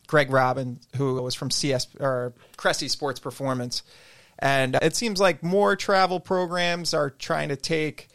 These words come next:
ownership of the strength and conditioning program and have that happen on their own facilities. I don't know if I overstated that, and N E B is kind of a unicorn in that regard.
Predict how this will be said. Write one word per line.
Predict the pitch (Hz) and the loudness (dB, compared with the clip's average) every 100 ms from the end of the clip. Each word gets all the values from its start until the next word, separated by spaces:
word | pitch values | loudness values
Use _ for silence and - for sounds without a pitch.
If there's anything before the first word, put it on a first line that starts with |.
| _ _ _ | _ _ _
ownership | 156 160 165 - 175 160 | 6 6 6 4 2 2
of | 165 | 0
the | 151 | -2
strength | - 165 160 | -2 -2 -2
and | 156 | -8
conditioning | 151 160 - 156 | -6 -6 -6 -6
program | 165 160 156 147 | -2 0 0 -2
and | 151 | 0
have | 147 | 2
that | 143 147 | 2 2
happen | 151 143 156 147 131 _ _ _ | 2 2 0 -2 -6 _ _ _
on | - 160 | 0 2
their | 156 | 4
own | 160 156 | 2 0
facilities. | - - 160 156 147 | -4 0 0 2 2
I | 156 | 2
don't | 156 | 4
know | 151 | 4
if | 147 | 4
I | 151 143 | 2 0
overstated | 143 135 - - 165 160 151 | 0 -2 -2 0 -2 -2 2
that, | 151 151 151 - | 4 4 2 0
and | 131 | -2
N | 127 143 | 0 -2
E | |
B | 131 143 | -2 -2
is | 135 123 | -2 -2
kind | 143 135 | -2 -4
of | 127 | -4
a | |
unicorn | 127 170 165 - 170 165 | -4 -2 -4 -2 -2 0
in | 160 | 0
that | 160 151 | 0 0
regard. | 156 156 160 156 | 0 4 4 4